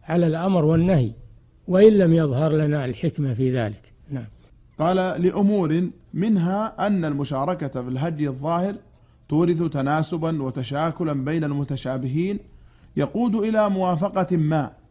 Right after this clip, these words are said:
Speaker 2: في الأخلاق والأعمال، وهذا أمر محسوس".
Speaker 1: هذه هي الحكمة في النهي عن التشبه باليهود والنصارى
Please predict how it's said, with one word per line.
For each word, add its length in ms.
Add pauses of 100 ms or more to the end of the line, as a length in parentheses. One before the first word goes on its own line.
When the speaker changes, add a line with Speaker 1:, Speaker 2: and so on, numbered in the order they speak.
(320)
Speaker 2:
في 80
الأخلاق 560
والأعمال، 640 (300)
وهذا 420
أمر 160
محسوس". 480 (200)
Speaker 1:
هذه 280
هي 180
الحكمة 460
في 120
النهي 500
عن 220
التشبه 640 (500)
باليهود 1200
والنصارى 760